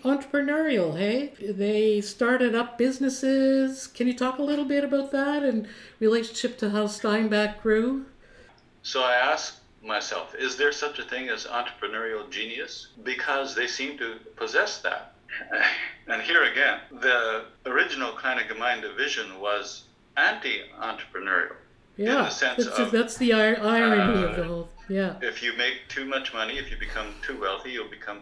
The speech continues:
Speaker 2: too attached to the world. It'll be worldly again. So you
Speaker 1: Mm-hmm.
Speaker 2: have to, so stay on the land, be a farmer. And they actually had prohibitions in, while still in Russia,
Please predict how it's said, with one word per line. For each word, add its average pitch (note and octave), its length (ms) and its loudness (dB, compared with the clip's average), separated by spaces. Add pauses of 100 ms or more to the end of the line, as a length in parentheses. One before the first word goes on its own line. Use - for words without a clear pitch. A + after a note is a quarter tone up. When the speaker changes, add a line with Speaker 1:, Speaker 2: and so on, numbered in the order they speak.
Speaker 2:
too G#2 80 -8
attached F#2 440 -8
to A2 60 -8
the G#2+ 80 -10
world. D3 440 -4 (100)
It'll F#2 140 -16
be A#2 140 -6
worldly D#3 440 -2
again. A#2+ 400 -4
So F#3 220 -6
you G2 140 0
Speaker 1:
Mm-hmm. F#2+ 80 4
Speaker 2:
have B2+ 200 0
to, A#2+ 80 -10 (360)
so A2+ 400 -4 (120)
stay C#3+ 360 -2
on E3+ 180 2
the D#3+ 40 -2
land, A2 460 0
be B2 120 -8
a D3 40 0
farmer. A#2+ 480 -4 (140)
And A#2+ 320 2
they B2+ 200 0
actually C3 360 0
had A2 240 -4
prohibitions B2 920 -8
in, A2+ 460 -8
while G#2 180 -2
still A2 260 -8
in F#2+ 100 -10
Russia, - 420 -6